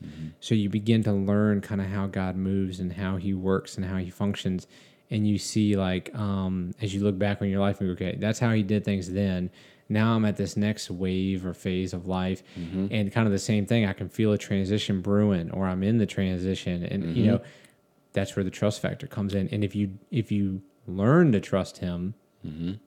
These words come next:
Speaker 2: and you ride that wave, it's like, it all works out. It's all good.
Speaker 1: It does, man.
Speaker 2: You know, and it's fun.
Speaker 1: It is
Speaker 2: It is
Speaker 1: fun.
Speaker 2: fun.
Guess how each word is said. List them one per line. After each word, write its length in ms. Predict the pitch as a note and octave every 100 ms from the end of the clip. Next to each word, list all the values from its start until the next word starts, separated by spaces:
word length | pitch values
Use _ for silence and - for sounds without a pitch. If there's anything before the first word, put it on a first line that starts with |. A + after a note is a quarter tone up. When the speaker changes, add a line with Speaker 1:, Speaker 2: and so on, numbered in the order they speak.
| - _
Speaker 2:
and 120 | B2 A2+
you 80 |
ride 160 | A#2 G#2+
that 100 | F#2+
wave, 340 | F2+ G#2 G#2+ F#2
it's 160 | F#2 -
like, 280 | F#2+ F#2 - -
it 60 |
all 140 | B2+ C3
works 240 | C3 B2
out. 100 | C#3
It's 80 | F#2
all 120 | A2 A#2
good. 300 | C3 G#2 F#2 -
Speaker 1:
It 160 | F2+
does, 320 | E2+ E2+ D#2
man. 300 | D2 D2+ D2
Speaker 2:
You 100 | A2
know, 140 | A2+ A#2+
and 160 | C3+ A#2
it's 180 | B2
fun. 320 | - F3 D#3 F2 - - _
Speaker 1:
It 120 | -
is 140 | E2 E2+
Speaker 2:
It 60 | A#2+
is 60 |
Speaker 1:
fun. 80 | D3+
Speaker 2:
fun. 260 | G2+ F2